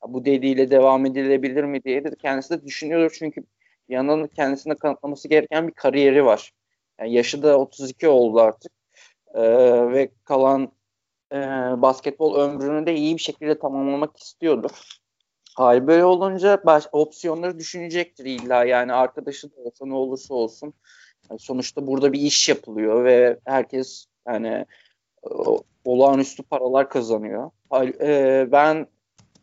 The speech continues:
yani Kyrie'de Kevin Durant'in arkadaşlığının konusunda hiç şüphem yok ama işler sahada profesyonel bir duruma gelince,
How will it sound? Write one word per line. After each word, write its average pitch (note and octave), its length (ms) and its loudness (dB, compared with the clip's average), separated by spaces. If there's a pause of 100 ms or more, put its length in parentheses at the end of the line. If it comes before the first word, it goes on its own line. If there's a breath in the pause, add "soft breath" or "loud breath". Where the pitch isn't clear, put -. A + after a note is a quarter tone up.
(1040)
yani C#3 520 -2
Kyrie'de D#3 720 2
Kevin D#3 320 -8
Durant'in D3+ 420 0
arkadaşlığının D3+ 760 0
konusunda D#3 500 -12
hiç D3+ 100 -14
şüphem D#3+ 360 -6
yok F3+ 160 -6
ama E3+ 260 -2
işler D#3 340 -2
sahada D3 380 2
profesyonel D3+ 760 -4
bir D3 60 -12
duruma D#3 240 -4
gelince, E3 580 0